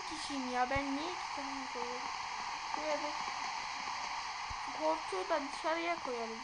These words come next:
Buraya ne koyuyor? Hı. Evet, burada. Daha büyük bir şey yaparız arkadaşlar. Böyle koy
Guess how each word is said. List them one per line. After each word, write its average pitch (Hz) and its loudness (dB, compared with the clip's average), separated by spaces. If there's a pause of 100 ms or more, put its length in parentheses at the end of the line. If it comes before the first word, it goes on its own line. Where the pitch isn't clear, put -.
Buraya 302 0
ne 262 -2 (120)
koyuyor? 214 -2 (2500)
Hı. 139 -6 (1300)
Evet, 247 -4 (200)
burada. 208 -4 (1600)
Daha 247 4
büyük 247 -2
bir - -2
şey 262 0
yaparız - 0 (120)
arkadaşlar. - 0 (640)
Böyle 247 0 (440)
koy 254 0